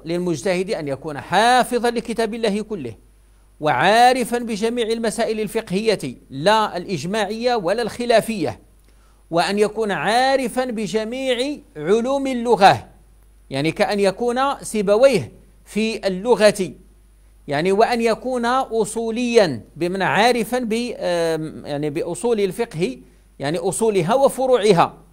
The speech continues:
فمن اس-، من، وأن يكون حافظا لل-، ال-، ال-، ل-، لآلاف الأحاديث من السنة النبوية، يعني هذا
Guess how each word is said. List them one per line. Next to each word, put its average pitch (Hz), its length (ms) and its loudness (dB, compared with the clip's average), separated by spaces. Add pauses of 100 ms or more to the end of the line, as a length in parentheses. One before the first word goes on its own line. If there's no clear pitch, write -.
(460)
فمن 196 580 4 (260)
اس-، - 180 -10
من، 185 300 0
وأن 214 340 0
يكون 233 460 2
حافظا 254 640 2 (520)
لل-، 220 440 0
ال-، 170 260 -4 (340)
ال-، 135 580 -6
ل-، 139 260 -4
لآلاف 190 580 4
الأحاديث 214 640 -6 (360)
من 180 180 0
السنة 196 520 -2
النبوية، 139 920 -6 (760)
يعني 123 180 -8
هذا 170 420 0